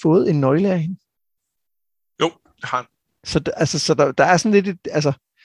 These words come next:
Speaker 1: der er sådan et mønster i, at hun, han får <laughs> ting af hende, som, som måske kan blive vigtige senere, ikke?
Speaker 2: Som måske har en større betydning, og måske ikke har, men, men nok. Øh.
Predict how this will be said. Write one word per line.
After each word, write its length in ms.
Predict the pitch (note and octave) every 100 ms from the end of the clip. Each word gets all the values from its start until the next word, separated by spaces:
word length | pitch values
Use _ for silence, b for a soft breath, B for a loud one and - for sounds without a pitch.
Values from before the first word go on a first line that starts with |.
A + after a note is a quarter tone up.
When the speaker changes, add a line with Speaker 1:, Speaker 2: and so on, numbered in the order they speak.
| b b -
Speaker 1:
der 60 | D#3+
er 60 |
sådan 180 | D3+ G3
et 60 | E3
mønster 320 | G#3+ F3+ F3+
i, 100 | E3
at 80 | D3+
hun, 200 | C#3+ -
han 180 | C3 C#3
får 220 | E3 -
<laughs> 80 | -
ting 220 | G3 D#3
af 140 | C#3 C#3
hende, 240 | D#3 D3
som, 320 | C#3 D3+ C3 -
som 120 | -
måske 320 | D3+ - D#3
kan 100 | C#3+
blive 140 | B2 C3
vigtige 240 | C3 C#3+
senere, 320 | C3 B2+ C#3 A3
ikke? 120 | - -
Speaker 2:
Som 180 | - D#3
måske 380 | D3 - G3 F3+
har 160 | F#3
en 60 | D#3
større 280 | - D#3+ E3
betydning, 580 | - F3 D#3 D3+ D3+
og 100 | C#3+
måske 480 | C3+ C3 - E3+ C3 _ _ _ _ -
ikke 220 | E3 -
har, 380 | F3 E3 F3 - -
men, 140 | D3+ C#3+ C#3 C3+ C3 _ _ _ _ _ _ _ _ _ _ -
men 180 | C3 A#2+ C#3+ C3
nok. 280 | F3 - - _ _ -
Øh. 580 | D#3+ C#3 B2 A#2 A2+